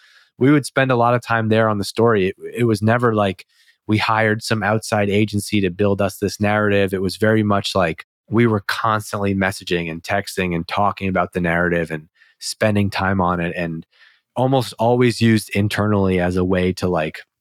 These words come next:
pressure test something and do a lot of the work on the messaging. And then when you roll it out, like, we would have this, uh, company ritual called Show and Tell on Fridays, where at three o'clock, the whole company would shut down and every company would kinda ship,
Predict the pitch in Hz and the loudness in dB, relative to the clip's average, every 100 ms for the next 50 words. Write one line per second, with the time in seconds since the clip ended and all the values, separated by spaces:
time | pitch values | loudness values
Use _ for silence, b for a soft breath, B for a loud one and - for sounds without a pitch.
0 | - - 107 104 95 92 - - 85 87 | -6 -2 -2 -2 -2 -4 -4 -6 -6 -4
1 | 87 82 87 87 b b b 87 90 110 | -4 -4 -6 -10 b b b -4 0 2
2 | 107 92 95 95 90 98 113 - 90 92 | 4 2 0 0 0 2 0 0 -2 0
3 | 101 143 120 104 101 104 - b b b | 0 0 0 0 0 -2 -8 b b b
4 | - 98 98 98 98 92 90 _ 110 107 | -6 -2 0 0 0 -4 -8 _ -2 2
5 | 104 101 104 101 98 98 92 90 - 113 | 2 4 4 4 2 0 -2 -4 0 2
6 | 127 113 110 110 110 - 101 92 - 113 | 4 2 0 0 0 0 0 0 -2 -2
7 | 107 98 101 98 90 95 87 - 98 95 | 0 0 2 0 0 0 0 0 0 0
8 | 104 95 85 82 95 92 95 95 95 87 | 0 0 0 -2 -2 0 2 0 0 -2
9 | - 104 98 - 92 85 - 92 - 95 | -2 0 0 0 -2 -2 -4 -6 -4 -4
10 | 90 85 82 92 - 135 123 107 - b | -2 -2 -2 -4 0 0 0 -4 -12 b
11 | b b 110 113 117 - 110 101 104 98 | b b 0 2 2 0 0 2 2 0
12 | - 98 92 85 b b b b - - | 0 0 0 -2 b b b b -4 0
13 | 120 - | 0 -2